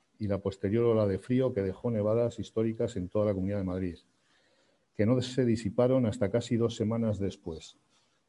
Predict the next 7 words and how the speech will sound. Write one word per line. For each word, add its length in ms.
El 140
temporal 440
de 120
nieve 220
Filomena 600
ha 100
incidido 680